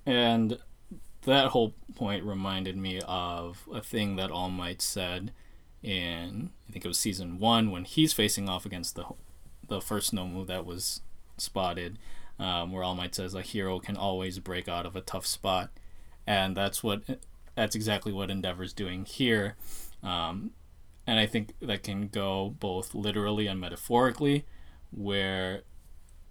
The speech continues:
uh, literally, Endeavor is using, like, al-, almost a hundred percent of his power to defeat this Nomu,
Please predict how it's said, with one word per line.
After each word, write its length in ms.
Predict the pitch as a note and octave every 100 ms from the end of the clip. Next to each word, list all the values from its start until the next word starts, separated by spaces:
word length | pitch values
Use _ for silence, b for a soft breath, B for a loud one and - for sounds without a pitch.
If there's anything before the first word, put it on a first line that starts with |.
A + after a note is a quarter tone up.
| - - A2
uh, 220 | F#2+ F2+
literally, 760 | A#2 D3+ C3+ A2 G2+ G2 G#2+ - - -
Endeavor 640 | G#2+ G#2 G#2 G2+ G#2 G2+ -
is 340 | A#2 G2 G#2+ - - - - -
using, 420 | B2 G2+ G#2 A2 - - C#3 - - - - - -
like, 160 | F#2+ G2+
al-, 200 | - -
almost 320 | G#2+ G2+ -
a 60 | F#2
hundred 340 | A#2+ A2 A2
percent 320 | G#2+ G#2 F#2+
of 80 | F#2
his 140 | G2+
power 400 | - G#2 F#2 F2
to 120 | F2+ F#2
defeat 380 | F#2 - F2+
this 180 | G2 -
Nomu, 420 | - E2+ F2+ F#2+